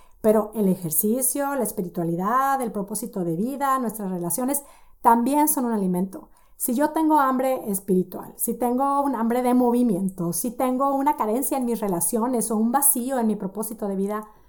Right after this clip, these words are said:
no voy a experimentar saciedad, por mucho que me enfoque en comer superalimentos o en una supernutrición. El tema de la saciedad es intenso y es profundo. Lleva el tema hasta donde te funcione, hasta donde te haga sentido que te sirve.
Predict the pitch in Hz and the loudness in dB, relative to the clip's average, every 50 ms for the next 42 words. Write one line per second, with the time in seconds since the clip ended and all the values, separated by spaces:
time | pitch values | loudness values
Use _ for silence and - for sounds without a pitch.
0 | _ _ _ _ - - 220 226 247 277 285 285 285 254 247 226 226 226 233 226 | _ _ _ _ -12 -4 0 2 2 4 2 2 2 2 2 0 2 0 0 -2
1 | 226 - - 208 214 202 190 185 185 190 190 214 - - - 220 202 - - 202 | -2 -6 -4 -2 0 0 0 0 0 0 0 0 0 2 2 2 0 0 0 0
2 | 190 185 180 185 185 - - 277 285 285 302 339 349 370 392 381 - - 381 392 | 0 0 0 -2 -4 -2 0 2 2 4 6 6 6 6 4 2 2 0 0 0
3 | 311 247 214 208 196 - 240 220 226 - 254 254 269 254 - 208 208 208 190 185 | 2 0 0 0 0 0 -2 -2 0 -2 -2 -2 -2 -2 -2 -2 0 2 2 2
4 | 190 190 - 220 339 359 370 359 349 330 247 196 185 196 190 - 226 220 220 226 | 2 0 -2 -2 0 0 2 2 2 2 2 0 0 0 -2 -2 -2 0 0 0
5 | 226 233 202 202 214 226 240 277 - - 262 220 - 262 247 247 226 233 - 175 | -2 -4 -4 -4 -4 -4 -4 -6 -6 -6 -8 -8 -8 -6 -6 -6 -8 -8 -10 -12
6 | - 214 196 214 - - _ _ - - - - - - - 202 196 226 254 285 | -10 -10 -12 -12 -14 -18 _ _ -20 -20 -20 -20 -14 -6 -6 0 0 2 4 4
7 | 302 277 247 240 233 - - 247 220 214 208 214 226 233 285 - 320 311 330 311 | 4 4 4 2 2 2 2 2 2 2 2 2 2 0 0 0 0 -2 0 0
8 | 226 202 196 - 262 233 214 214 214 - 330 330 - 214 196 185 175 196 - - | 0 -2 0 0 0 0 0 0 0 -2 -4 -2 0 0 0 2 0 -2 -6 -12
9 | - - - _ - - - 226 233 269 269 269 277 285 285 - 240 226 226 226 | -20 -20 -20 _ -20 -8 -4 0 4 6 8 8 6 4 2 0 0 2 2 2
10 | 233 240 - 247 226 - - 226 220 220 220 220 208 - 226 - 254 240 226 - | 0 0 -2 -4 -2 0 0 2 2 2 2 0 0 -4 -4 -4 -2 -4 -2 0
11 | 262 240 240 208 208 - - - 254 233 - - 240 233 233 233 226 226 226 - | 0 0 0 0 -2 -4 0 0 0 0 4 2 2 2 4 2 0 0 0 0
12 | 247 240 262 269 - 302 269 - - 208 202 196 196 220 208 208 190 - - 208 | -2 -2 0 -4 -4 -4 -4 -4 -4 -6 -6 -6 -6 -8 -8 -4 -4 -4 -2 -2
13 | 180 185 - - - | -4 -4 -6 -10 -18